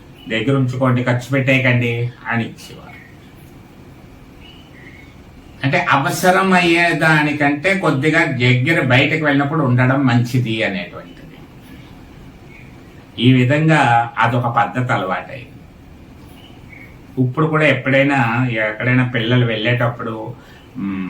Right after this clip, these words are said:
వాళ్ళకి ఏదైనా ఇచ్చేటప్పుడు కూడా ఇంచుమించు నేను కూడా అదే పద్ధతి. అంత ఎందుకు, పదిహేను రూపాయలు సరిపోతుంది కదా అన్నాను, ఏమో అవసరం అవుతుంది ఉంచు,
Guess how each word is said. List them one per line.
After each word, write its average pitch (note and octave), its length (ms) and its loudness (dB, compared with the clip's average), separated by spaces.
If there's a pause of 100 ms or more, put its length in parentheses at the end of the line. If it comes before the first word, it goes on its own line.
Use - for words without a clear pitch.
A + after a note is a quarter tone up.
వాళ్ళకి A2 300 -2
ఏదైనా A2+ 320 0
ఇచ్చేటప్పుడు B2+ 760 0
కూడా G#2+ 280 -2 (600)
ఇంచుమించు D3 440 -2
నేను C3+ 300 2
కూడా C#3+ 200 2
అదే B2 240 0
పద్ధతి. - 500 -14 (800)
అంత B2 260 2 (400)
ఎందుకు, D3 240 -4
పదిహేను C3 380 2
రూపాయలు C3+ 300 0
సరిపోతుంది C3 540 0
కదా B2+ 140 2
అన్నాను, A#2+ 380 -2
ఏమో E3+ 200 -2
అవసరం D3 540 2
అవుతుంది A#2 540 -6
ఉంచు, B2 380 -4